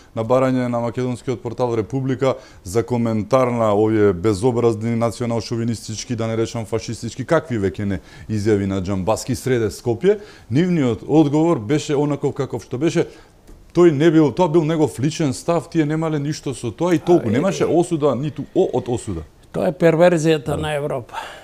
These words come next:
Speaker 2: Како може да биде личен став кога е тој нивен европратеник? Значи,
Speaker 1: Да.
Speaker 2: ја представува не само Бугарија, туку и Европа, во Европскиот парламент. И ако се сеќавате, таму има уште еден како него, исто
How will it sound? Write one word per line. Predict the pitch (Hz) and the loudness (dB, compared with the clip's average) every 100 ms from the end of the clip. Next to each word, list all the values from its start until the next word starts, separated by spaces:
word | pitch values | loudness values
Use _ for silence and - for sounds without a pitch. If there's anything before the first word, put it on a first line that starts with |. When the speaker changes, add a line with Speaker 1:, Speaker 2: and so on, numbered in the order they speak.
| - - | -20 -10
Speaker 2:
Како | 156 160 165 | -8 -4 -2
може | 170 147 | -2 -2
да | 143 135 | -4 -4
биде | 160 156 143 | -4 -4 -4
личен | 147 147 147 139 | -6 -6 -6 -8
став | - 156 156 | -6 -6 -6
кога | - 143 139 | -8 -8 -6
е | 135 | -6
тој | - 160 147 | -4 -4 -2
нивен | 127 156 156 143 | -4 -4 -4 -4
европратеник? | 151 151 160 - 165 156 151 135 - - - - - _ _ - | -4 0 0 0 0 0 -4 -6 -12 -20 -20 -20 -20 _ _ -20
Значи, | - - 143 | -20 -8 -8
Speaker 1:
Да. | |
Speaker 2:
ја | 143 | -6
представува | 143 127 - - 147 156 131 | -8 -8 -8 -8 -6 -8 -8
не | 131 143 | -12 -12
само | - 160 156 | -10 -8 -6
Бугарија, | 139 131 120 135 156 151 | -6 -8 -10 -10 -12 -12
туку | - - 147 | -14 -12 -10
и | |
Европа, | 139 160 165 - - _ _ - - - | -10 -8 -10 -12 -20 _ _ -20 -20 -18
во | 123 | -14
Европскиот | 123 143 143 - 160 127 | -6 -4 -4 -4 -6 -4
парламент. | 147 139 139 156 139 - - - - - - - - - - - | -6 -4 -4 -4 -6 -10 -20 -20 -20 -20 -20 -20 -20 -20 -20 -8
И | 143 | -4
ако | 143 143 | -4 -4
се | - 151 | -4 -4
сеќавате, | - 143 - 151 175 160 - - - | -4 -6 -4 -2 -2 -2 -6 -16 -16
таму | 139 139 143 | -10 -8 -6
има | 156 156 | -4 -4
уште | 147 - - 147 | -4 -6 -2 2
еден | 156 139 120 | 2 2 -6
како | 123 - 120 | -12 -12 -10
него, | 131 123 113 110 | -10 -10 -12 -14
исто | 117 - 131 | -14 -14 -14